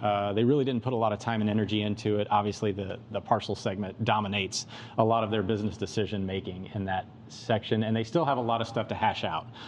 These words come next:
uh, in terms of what the, you know, the customer, uh, experience is gonna be like. T F I is obviously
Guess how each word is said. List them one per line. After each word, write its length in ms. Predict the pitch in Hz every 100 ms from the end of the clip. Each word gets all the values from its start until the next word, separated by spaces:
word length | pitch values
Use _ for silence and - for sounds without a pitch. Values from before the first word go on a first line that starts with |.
| - - -
uh, 140 | 104
in 140 | 101 95
terms 320 | 113 107 95
of 100 | 92
what 200 | 104 110
the, 120 | 107 - - 131
you 120 | 131
know, 140 | 90
the 100 | 92
customer, 640 | 98 120 - 113 107 101 104
uh, 400 | 98 92 92 98 - 117
experience 480 | 113 - 123 110 110
is 80 |
gonna 160 | 110 104
be 220 | 90 120
like. 380 | 117 110 101 - - - - -
T 140 | 139
F 100 | 123
I 120 | 120 110
is 80 | 113
obviously 260 | 110 107